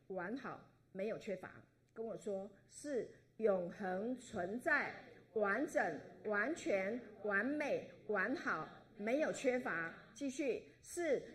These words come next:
永恒存在、荣耀、尊贵、兴盛、富足，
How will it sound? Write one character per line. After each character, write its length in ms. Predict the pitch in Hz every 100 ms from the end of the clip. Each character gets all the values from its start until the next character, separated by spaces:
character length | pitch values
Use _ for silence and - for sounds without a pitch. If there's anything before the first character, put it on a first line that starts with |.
| - 240
永 360 | 226 208 202
恒 320 | 277 214 254
存 340 | 294 330 220 277
在、 340 | 349 302 175 - - -
荣 380 | 233 226 254
耀、 320 | 320 320 226 -
尊 420 | - 311 311 320
贵、 440 | 320 294 196 - -
兴 420 | - - 311 330
盛、 260 | 320 339 240 170 - -
富 220 | 339 254
足， 500 | - 190 180 214